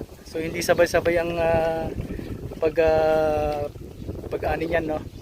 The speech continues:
May second batch ang pag-ani sa mung-, munggo. Ayun. Ayan, balikan natin yung motor, ano? Tapos na yung motor at, ah, tayo lalarga na. Didiretso na tayo ng bukid. Ayan, ah, okay na siya. Naikabit ko na rin. Na-vulcanize na. Pero wasak na yung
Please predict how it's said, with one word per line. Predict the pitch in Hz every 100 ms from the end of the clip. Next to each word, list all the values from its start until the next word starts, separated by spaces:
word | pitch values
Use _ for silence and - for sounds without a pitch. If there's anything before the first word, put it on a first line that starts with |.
| -
May | 151 147
second | 160 151 165
batch | 160 156 165
ang |
pag-ani | 147 156 151 156
sa | 151
mung-, | 156 151 151
munggo. | 160 147 147 143 - - - - - - - - - -
Ayun. | 151 143 135 - - - -
Ayan, | 151 151
balikan | 160 175 170
natin | 165 180
yung | 175
motor, | 185 175
ano? | 175
Tapos | 175 - 170 -
na |
yung | 180
motor | 185 170 165
at, | 156
ah, | 160 160
tayo | 160 165
lalarga | 160 165 165 175
na. | 185 - - - - - - -
Didiretso | 143 156 - - 160
na | 160
tayo | 160
ng | 165
bukid. | 160 175 175
Ayan, | 165 156 170 170
ah, | 156 151 151 151 151 151 151 151 - - - - - - - - - -
okay | 147 170
na | 165
siya. | 165 180 175 - - - - - -
Naikabit | 147 151 151 -
ko | 160
na | 160
rin. | 170 170 160 - -
Na-vulcanize | - 139 147 160 160 151 160
na. | 160 - - - - - - -
Pero | 160 170
wasak | 170 170
na | - 180
yung | 185